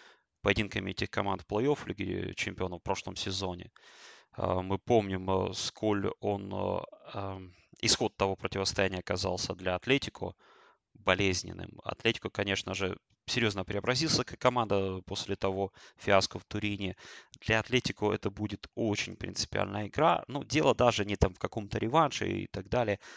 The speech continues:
Атлетико просто сейчас, э, э,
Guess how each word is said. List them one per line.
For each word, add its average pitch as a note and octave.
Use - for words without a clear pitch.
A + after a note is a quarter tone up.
Атлетико -
просто A#2
сейчас, -
э, F#2+
э, G2+